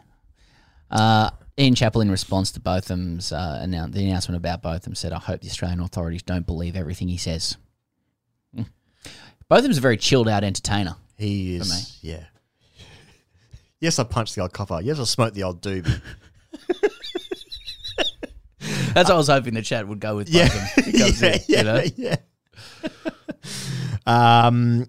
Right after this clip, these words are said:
Speaker 2: okay. West Indies, Pakistan, second test, real quick. Pakistan won that game by one hundred and something runs, hundred nine runs, I wanna say, something like that. Shaheen Afridi got six for.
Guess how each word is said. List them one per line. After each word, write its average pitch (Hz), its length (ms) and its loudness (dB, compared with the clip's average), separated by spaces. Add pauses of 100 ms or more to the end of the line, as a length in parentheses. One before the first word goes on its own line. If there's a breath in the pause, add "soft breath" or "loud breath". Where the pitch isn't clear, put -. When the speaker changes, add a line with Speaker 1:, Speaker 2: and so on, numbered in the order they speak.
(140)
Speaker 2:
okay. 113 760 4 (1000 soft breath)
West 180 200 6
Indies, 220 160 4
Pakistan, 214 440 4
second 180 300 2
test, 214 300 2
real 165 180 8
quick. 190 300 2
Pakistan 151 400 2
won 143 100 4
that 139 120 2
game 131 220 2
by 120 280 6
one 131 300 4
hundred 120 460 2
and 110 260 0
something 120 340 0
runs, 123 180 0
hundred 120 200 0
nine 107 280 0
runs, 127 240 -2
I 143 60 0
wanna 147 160 0
say, 160 180 -2
something 151 200 -4
like 139 140 -4
that. 156 200 0
Shaheen 127 320 4
Afridi 123 340 4
got 110 140 4
six - 360 0
for. 151 260 4